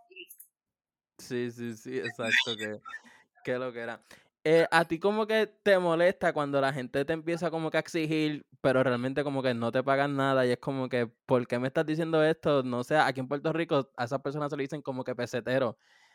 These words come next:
Speaker 2: de que quieren unas cosas, ya sea como, como por un precio más barato o simplemente de gratis, como que,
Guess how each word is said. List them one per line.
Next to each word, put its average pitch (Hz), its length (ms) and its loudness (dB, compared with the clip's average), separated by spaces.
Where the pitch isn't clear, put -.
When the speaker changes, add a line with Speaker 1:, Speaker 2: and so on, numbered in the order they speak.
Speaker 2:
de 135 140 0
que 139 280 2
quieren 156 320 0
unas 196 220 2
cosas, 190 540 4
ya 143 200 4
sea 170 220 6
como, 151 280 2
como 135 220 0
por 131 120 2
un 127 100 -2
precio 151 280 0
más 170 140 0
barato 160 540 4
o 127 60 -2
simplemente 143 560 -2
de 139 120 6
gratis, 117 420 2
como 117 240 -6
que, 113 280 0